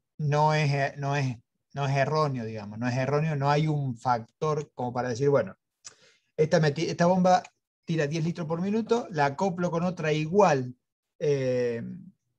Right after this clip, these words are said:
a, eh, otra bomba exactamente igual, la acoplo en serie, y la bomba que sigue no me va a tirar, juntas no me van a tirar veinte litros por minuto, no, me van a tirar menos, ¿sí?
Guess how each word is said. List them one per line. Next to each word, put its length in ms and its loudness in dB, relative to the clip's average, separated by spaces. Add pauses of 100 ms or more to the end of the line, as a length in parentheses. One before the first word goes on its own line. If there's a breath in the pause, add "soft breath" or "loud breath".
a, 600 -2
eh, 220 -4
otra 240 2
bomba 280 4
exactamente 560 -2
igual, 260 2
la 60 -2
acoplo 340 0
en 120 0
serie, 540 0 (460)
y 280 -2
la 220 0
bomba 320 0
que 100 -6
sigue 320 -2
no 60 -4
me 100 -4
va 120 4
a 80 0
tirar, 320 -4 (260)
juntas 420 2
no 100 2
me 80 2
van 160 2
a 80 -4
tirar 220 -6
veinte 260 -6
litros 240 -6
por 100 -10
minuto, 360 -6
no, 260 -2
me 80 -12
van 140 -6
a 40 -10
tirar 340 -4 (120)
menos, 500 -8 (180)
¿sí? 360 -10